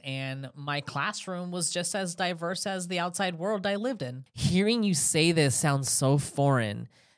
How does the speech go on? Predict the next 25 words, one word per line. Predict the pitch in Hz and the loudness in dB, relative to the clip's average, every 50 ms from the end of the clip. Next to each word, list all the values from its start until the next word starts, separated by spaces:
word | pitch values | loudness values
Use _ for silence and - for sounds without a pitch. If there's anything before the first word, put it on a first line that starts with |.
| _ _ - | _ _ 2
that | 147 143 135 131 131 104 | 2 4 4 4 2 0
you, | 110 127 139 156 170 170 175 175 180 180 | -2 -2 0 2 4 4 6 6 6 4
here | 175 139 107 - 160 156 151 156 | 2 0 -2 0 2 4 4 4
you | 147 135 131 | 4 2 2
live, | 131 139 147 156 156 139 | 2 2 2 2 2 0
you | 139 139 139 | -4 -4 -2
know, | 139 135 131 131 | 0 0 0 0
when | 127 123 131 120 127 127 120 - | 0 -2 -2 -4 -4 -6 -8 -8
in | 131 135 | -4 -4
the | 127 | -2
nineties | 127 127 127 139 147 147 143 143 139 139 135 131 - - | 0 2 2 2 2 2 0 0 0 0 0 -2 -4 -4
in | - 131 143 139 | -4 -2 -2 0
Texas, | - 147 139 135 - - - 135 123 123 123 123 123 120 - 123 | 2 2 2 2 2 0 0 2 2 2 2 0 0 -2 -2 -4
you | 123 123 120 | -4 -4 -4
were | 123 120 | -4 -4
in | - 123 127 127 | -4 -6 -6 -4
an | 127 120 117 117 | -4 -6 -6 -6
interracial | - 131 143 151 147 147 139 135 - - 143 135 131 127 | -6 -6 -4 -2 0 0 0 0 0 2 4 4 4 4
relationship, | 127 123 123 117 120 117 127 123 110 - 123 117 - | 4 2 2 2 0 0 -2 -4 -4 -2 -4 -2 -2
and | - 120 123 127 | -2 -2 0 0
yet | 131 131 123 117 - | 2 2 2 2 0
you | 110 117 127 139 147 151 160 | -4 -6 -4 -2 -2 -2 0
were | 156 156 143 | 0 0 0
dating | 131 135 127 135 135 131 | 2 0 0 0 -2 -2
someone | - - 135 123 127 120 113 117 135 151 | 0 0 0 0 0 0 -2 -2 -4 -6